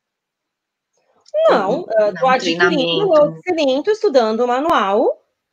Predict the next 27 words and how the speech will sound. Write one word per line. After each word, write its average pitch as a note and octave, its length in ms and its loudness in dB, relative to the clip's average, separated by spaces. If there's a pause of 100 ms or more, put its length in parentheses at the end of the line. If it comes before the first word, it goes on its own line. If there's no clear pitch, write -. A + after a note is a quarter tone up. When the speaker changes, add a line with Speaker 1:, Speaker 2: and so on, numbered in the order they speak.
Speaker 1:
ah, B3+ 280 4
lá A3+ 220 2
tem B3 180 -2
um A#3+ 100 -4
capítulo A#3 520 -6
de A3+ 120 -10
como A#3 240 -2
aplicar, A#3+ 540 -6
de G#4 120 -6
como A#3 260 -2
interpretar A#3 580 -2
e A3 40 -4
pontuar, B3+ 800 -4
tu A#4+ 140 -2
sai A#3+ 400 0
depois C4+ 300 0
de D4 80 -2
estudando A#3+ 420 2
o B3 80 6
livro, B3+ 460 -2
o G3+ 100 2
manual A3+ 420 0
do B3+ 80 -6
Neuropsilim, C#4 480 -6
apta A#3+ 640 -4
a B3 180 -2
aplicá-lo. D4 640 -4